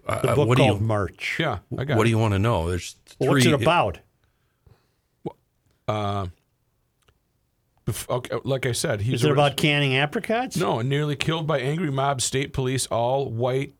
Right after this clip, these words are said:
Speaker 3: all while nonviolently protesting racial discrimination. He marched side by side with Martin Luther King as the youngest leader of the civil rights movement that would change a nation forever. It's five hundred sixty pages. Um,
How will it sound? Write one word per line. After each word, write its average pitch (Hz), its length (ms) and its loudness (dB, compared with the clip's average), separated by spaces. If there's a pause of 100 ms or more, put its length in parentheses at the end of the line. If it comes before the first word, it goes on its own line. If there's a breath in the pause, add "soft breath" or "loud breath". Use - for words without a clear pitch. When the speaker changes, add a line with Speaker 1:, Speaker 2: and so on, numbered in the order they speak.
(100)
Speaker 3:
all 139 200 2
while 127 440 0 (100)
nonviolently 127 760 -2
protesting 120 640 -2
racial 113 340 -4
discrimination. 101 640 -4 (380 loud breath)
He - 80 -4
marched 110 260 -4
side 127 240 0
by 135 120 2
side 131 260 -2
with 113 120 -2
Martin 113 280 -2
Luther 113 180 -4
King 117 240 -4
as 110 100 -2
the 101 80 -4
youngest 117 360 -4
leader 120 180 -2
of 104 60 -4
the 92 60 -6
civil 90 260 -4
rights 107 280 -4
movement 143 280 -4 (320 soft breath)
that 110 160 -2
would 107 120 -4
change 120 440 -4
a 113 120 -4
nation 110 560 -4
forever. 95 520 -4
It's - 120 -8
five 127 360 -2
hundred 139 240 -2
sixty 127 360 -4
pages. 90 640 -6 (960)
Um, 95 640 -4